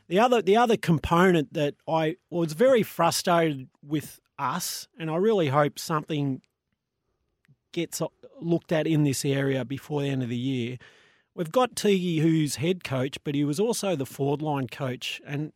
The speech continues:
I just, I want to see a bit more nous about the way we go inside fifty. And especially when we're j-, a kick outside or on the cusp of fifty,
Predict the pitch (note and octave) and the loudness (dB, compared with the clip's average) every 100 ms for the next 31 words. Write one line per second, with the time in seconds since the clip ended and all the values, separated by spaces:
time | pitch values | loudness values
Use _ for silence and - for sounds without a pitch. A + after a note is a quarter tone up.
0 | - E3 G#3+ - _ _ _ _ _ _ | -12 -10 -10 -12 _ _ _ _ _ _
1 | - E3 B3 B3+ - G#3+ D#3 F3 E3 E3 | -4 0 2 2 2 2 4 2 2 2
2 | D3+ C3 C3+ C#3 B2+ D#3+ C#3 C#3 B2 C#3 | 4 4 2 0 -4 -6 -4 -6 -6 -2
3 | C#3 C3+ C3 C3 C#3 B2+ B2+ C3 - C#3+ | 0 0 0 -2 -2 0 0 0 -2 -2
4 | B2 A2+ - A#2 - A2+ - _ _ _ | -4 -4 -10 -10 -10 -12 -14 _ _ _
5 | _ _ - D3 D3+ D3+ E3 - - A3+ | _ _ -10 -4 -4 -4 -6 -2 2 2
6 | - A3 F#3+ F3+ E3 D#3 B2+ - - F3 | 2 2 4 4 4 4 2 -6 -10 -10
7 | - - A3+ G#3+ F#3+ - - D#3 D#3 D3+ | -6 -2 0 0 0 -2 -2 2 4 2
8 | D3 D3 D#3+ E3+ D#3+ B2+ - D3 - C#3 | 2 2 4 4 2 -2 -2 -2 -4 -10
9 | A#2+ - C3 - G3 A3 | -8 -8 -8 -6 -8 -10